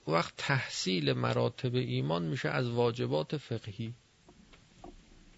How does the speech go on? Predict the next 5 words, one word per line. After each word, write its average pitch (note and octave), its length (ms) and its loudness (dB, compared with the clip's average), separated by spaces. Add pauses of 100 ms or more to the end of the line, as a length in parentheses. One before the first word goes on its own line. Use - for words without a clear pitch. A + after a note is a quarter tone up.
(920)
دیگه D3+ 540 2
واجب A#2 440 0
اخلاقی A2+ 840 0
صرف C#3+ 680 -2
نیست. A#2+ 580 -2